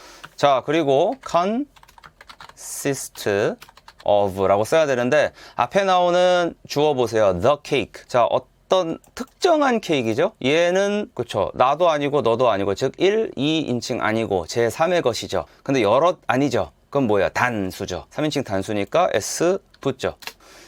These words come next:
그 다음에 요 뒤에다가 of를 무조건 써야 되고요. 그쵸? 자, 그럼 이게 어디까지 된 거예요? 케이크는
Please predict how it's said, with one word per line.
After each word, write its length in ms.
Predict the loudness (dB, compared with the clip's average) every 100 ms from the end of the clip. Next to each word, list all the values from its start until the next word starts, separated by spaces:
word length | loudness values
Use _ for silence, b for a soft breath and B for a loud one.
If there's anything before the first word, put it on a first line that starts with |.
| B
그 120 | 0
다음에 640 | 2 2 2 2 2 0 0
요 140 | 0
뒤에다가 680 | 2 2 2 2 4 2 0 -4
of를 680 | 0 2 2 0 0 2 0
무조건 360 | -2 -2 0 0
써야 200 | 0 0
되고요. 320 | -2 -4 -4
그쵸? 320 | -4 -4 -4 B B B B 0
자, 140 | 2
그럼 140 | 2 0
이게 360 | 0 2 2
어디까지 460 | 2 0 0 0 0
된 160 | 0 0
거예요? 300 | 0 -2 -4
케이크는 840 | 0 0 0 0 0 2 2 0